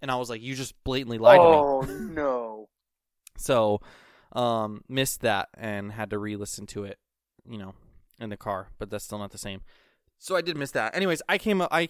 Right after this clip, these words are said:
Speaker 1: I finished with a fifteen out of twenty, one point lower than you. It, it does the Little Mermaid notes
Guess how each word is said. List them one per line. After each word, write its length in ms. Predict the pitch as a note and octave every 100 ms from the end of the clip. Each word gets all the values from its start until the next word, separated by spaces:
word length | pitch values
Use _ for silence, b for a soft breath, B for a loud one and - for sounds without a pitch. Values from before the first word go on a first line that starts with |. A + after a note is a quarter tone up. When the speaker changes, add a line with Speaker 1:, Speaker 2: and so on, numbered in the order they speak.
| -
Speaker 1:
I 100 | D#3
finished 220 | F3 E3
with 120 | C#3+ A#2
a 40 |
fifteen 380 | - C3 - C3
out 120 | B2+
of 40 |
twenty, 300 | A#2+ C3+ C3 B2+ - _ _ _ -
one 160 | D#3
point 180 | D3+ C#3+
lower 180 | B2 B2
than 140 | B2
you. 140 | B2 B2 - _ _ _ _ _ - -
It, 160 | C3 B2+
it 140 | C3
does 260 | C#3+ C#3 -
the 100 | B2
Little 180 | B2+
Mermaid 300 | B2 A#2+ A#2
notes 380 | A2+ A2 - -